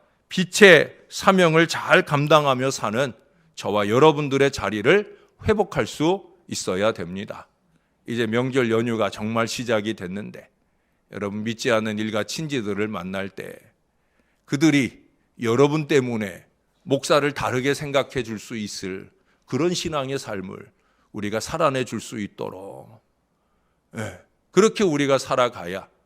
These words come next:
목사를 다르게 생각하는 그 마음이 교회를 다르게 생각할 것이고, 교회를 다르게 생각할 때 그들에게도 언젠가 복음의 빛이 비치는 역사가 일어나지 않겠습니까? 명절 연휴 기간을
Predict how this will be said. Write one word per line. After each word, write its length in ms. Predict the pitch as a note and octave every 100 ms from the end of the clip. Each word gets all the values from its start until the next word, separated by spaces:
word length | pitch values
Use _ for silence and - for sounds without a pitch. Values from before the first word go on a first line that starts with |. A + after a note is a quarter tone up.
| _ _
목사를 440 | B2 B2 C#3 A#2+ A#2+
다르게 360 | G#2+ A2 A#2
생각하는 580 | A2+ B2+ A#2+ A2 G#2+ A2
그 100 | -
마음이 600 | A2+ F#2+ G2 G#2+ C#3+ G#3 - _ _ _
교회를 440 | - C3 C#3 B2 A#2+
다르게 380 | G#2+ G#2+ G#2+
생각할 480 | G#2 G#2+ G2+ F#2 F#2
것이고, 600 | - - F#2+ B2 D#3+ - _ _ -
교회를 400 | D#3+ G3+ G3+ G3+
다르게 380 | C3+ B2+ C#3 C#3+
생각할 480 | C3 A#2 G#2 F#2+
때 240 | F#2 F2+ - _ _ _ _
그들에게도 680 | - A#2 C3 A#2+ A2 G#2+ A2
언젠가 600 | B2 C#3+ C#3+ C#3 E3 G#3 - _ _
복음의 420 | - B2+ B2 A#2+ G#2
빛이 300 | G2+ - G2+
비치는 440 | G#2 - G#2 G2+
역사가 580 | F#2+ - F#2+ F#2+ F#3 - _ _
일어나지 520 | A2 G#2 F#2+ F2 E2+
않겠습니까? 840 | E2 F#2 G#2+ - G2 G2 - - - _ _ _ _
명절 460 | - B2 B2+ C3 A#2+
연휴 260 | A2+ A#2+
기간을 580 | A2+ A2 A2 A2 F3+ G#3+